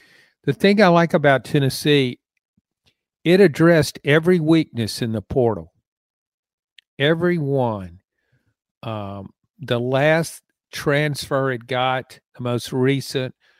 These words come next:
uh, Lance Hurd from L S U, former five-star recruit, who's gonna start at offensive tackle for Tennessee. I mean, he played a lot as a freshman last year, didn't start at L S U,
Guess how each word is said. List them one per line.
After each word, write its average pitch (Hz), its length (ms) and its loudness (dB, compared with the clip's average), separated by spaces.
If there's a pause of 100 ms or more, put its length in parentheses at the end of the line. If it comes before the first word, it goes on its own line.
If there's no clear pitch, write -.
(380)
uh, 117 340 -6 (140)
Lance 127 400 -4
Hurd 135 420 0
from 120 240 -6
L 113 180 -2
S 113 260 -6
U, 135 380 -2
former 110 320 -2
five-star 127 640 -2
recruit, 127 520 -2
who's 113 180 -8
gonna 113 220 0
start 131 420 2
at 101 100 -8
offensive 107 540 -8
tackle 107 420 -8
for - 180 -14
Tennessee. 92 720 -12 (640)
I 127 40 -10
mean, 120 180 0
he 107 80 -8
played 160 400 2
a 127 40 2
lot 120 460 0
as 110 160 -8
a 104 80 -6
freshman 175 560 0
last 104 400 -10
year, 110 120 -4
didn't 120 280 -4
start 156 440 0
at 104 100 -6
L 101 200 -10
S 95 200 -14
U, 160 200 4